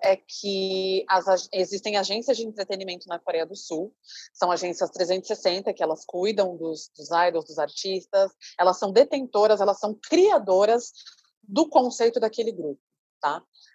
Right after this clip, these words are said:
Então, elas são agências de entretenimento, tem de vários portes, tem agências que não têm recurso nenhum, mas querem ser uma agência de entretenimento e tentar sorte no mercado,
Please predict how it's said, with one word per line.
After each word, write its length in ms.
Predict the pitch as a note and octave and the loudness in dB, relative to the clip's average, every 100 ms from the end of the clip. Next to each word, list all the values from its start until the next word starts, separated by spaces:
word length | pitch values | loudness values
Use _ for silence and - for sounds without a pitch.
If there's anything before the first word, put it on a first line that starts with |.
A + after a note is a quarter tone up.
| - | -14
Então, 720 | F3+ F3+ G3+ F#3 F#3 F#3 F#3 | -12 -2 2 4 4 0 -2
elas 300 | - F3 F3 | 0 0 0
são 100 | F#3+ | 0
agências 320 | F3+ F3 E3+ F3 | -2 -2 -4 -4
de 60 | |
entretenimento, 680 | F3+ F3+ G3 B3 B3 B3+ A#3+ | -2 -2 0 -2 -2 -2 -4
tem 180 | F#3 F3 | -8 -8
de 140 | F3 D#3+ | -8 0
vários 480 | F3 A3+ C4 B3 | 4 6 4 2
portes, 480 | - F3 E3 E3+ F3+ | 4 6 6 2 -6
tem 180 | - E3+ | -6 -4
agências 680 | D#3+ E3 E3+ - F3 - - _ | -2 -4 -4 0 0 -2 -20 _
que 160 | - E3+ | -8 -6
não 120 | E3+ | -6
têm 440 | D#3+ F3 E3 F3+ - _ _ - | -4 -4 -4 -8 -16 _ _ 0
recurso 400 | F3+ G3 - F#3+ | 4 4 4 0
nenhum, 460 | F#3+ G#3 A3 C#4 | 2 6 8 8
mas 320 | C#4 G#3+ G#3 - - | 6 6 4 -2 0
querem 400 | G#3 G3 G#3+ B3+ | 8 10 10 6
ser 320 | B3+ - G3+ G#3 | 0 6 8 8
uma 140 | G3 | 6
agência 380 | G3 F#3+ F#3 F#3 | 4 4 2 -2
de 80 | F3 | -2
entretenimento 720 | F3+ F3+ F3 F3+ F3 F3+ G#3+ | -2 0 -2 -4 -4 -2 -2
e 40 | |
tentar 340 | F#3+ F3 E3 E3+ | -2 0 0 2
sorte 380 | - E3+ - | 6 6 6
no 60 | E3 | -4
mercado, 480 | E3+ - F3+ G#3 | -2 2 4 6